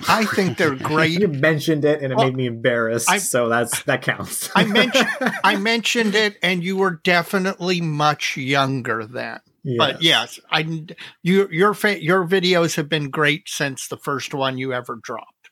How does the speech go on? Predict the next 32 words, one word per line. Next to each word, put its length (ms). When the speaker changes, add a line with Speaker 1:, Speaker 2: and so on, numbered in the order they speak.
Speaker 1:
But 340
go 220
Speaker 2:
Yes. 180
Speaker 1:
ahead. 120
Speaker 2:
Well, 220
your 320
Mojo 340
episodes 420
have 100
aged 280
much 160
better 160
than 120
that 180
because 400
you 200
guys 200
only 140
started 360
a 60
couple 260
of 80
years 240
ago. 300
But 260
you 160
guys 260
mentioned 300
in 60
the 60
first 300
episode 640